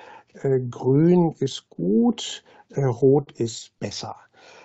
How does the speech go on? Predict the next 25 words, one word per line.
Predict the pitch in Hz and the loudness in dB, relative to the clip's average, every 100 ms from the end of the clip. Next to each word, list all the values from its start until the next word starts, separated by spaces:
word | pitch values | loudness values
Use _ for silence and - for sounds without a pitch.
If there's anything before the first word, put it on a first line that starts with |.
| _ | _
Äh, | - 139 135 | -6 -2 2
das | 151 139 | 2 2
heißt, | 180 254 233 | 2 2 0
das | 180 | -4
ist | 180 | -2
so | 170 | -4
ein | 165 | -6
bisschen | 165 165 | -6 -4
auch | 139 143 | -4 -4
eine | |
Kulturthematik. | 139 160 143 - 214 233 - 190 175 170 165 170 156 - | -6 -6 -6 -4 -2 -2 -2 -2 -2 -4 -4 -4 -6 -2
Also | 139 147 | 0 2
wenn | 151 156 | 0 -2
etwas | 147 147 135 | -4 -2 -4
grün | - 196 220 | -2 2 2
ist, | 202 180 | 0 -6
dann | 151 131 | -6 -6
heißt | 131 135 | -6 -6
es | 123 | -4
ja, | 127 | -4
es | 110 - | -4 -6
läuft, | 151 190 185 180 - | -2 0 0 -4 -4
Grenzwerte | 127 127 123 113 110 | -4 -4 -4 -4 -4
werden | 120 | -6
eingehalten. | 123 165 156 147 139 131 | -4 -2 -2 -2 -4 -6